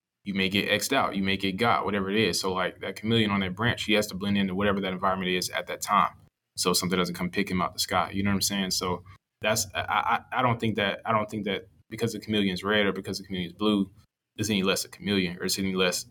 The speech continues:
it's any less, you know, himself or herself, you know? So that, I, I don't know that I have a square answer for you, unfortunately, but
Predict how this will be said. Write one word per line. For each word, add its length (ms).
it's 200
any 120
less, 420
you 100
know, 280
himself 480
or 80
herself, 580
you 120
know? 160
So 400
that, 240
I, 360
I 20
don't 120
know 100
that 100
I 40
have 120
a 40
square 260
answer 220
for 200
you, 80
unfortunately, 600
but 220